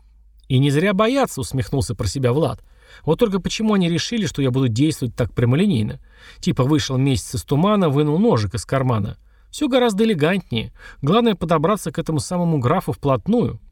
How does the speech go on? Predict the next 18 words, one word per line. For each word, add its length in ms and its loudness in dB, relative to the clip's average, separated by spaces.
Опять 280 2
же, 100 -2
как 180 -2
и 40 2
в 60 -4
случае 320 -4
с 80 -4
бароном, 400 2
единственное 480 -2
подходящее 600 -2
место, 360 -2
где 180 0
граф 300 0
остаётся 440 -2
без 160 0
охраны, 380 0
это 260 -4
спальня. 540 -2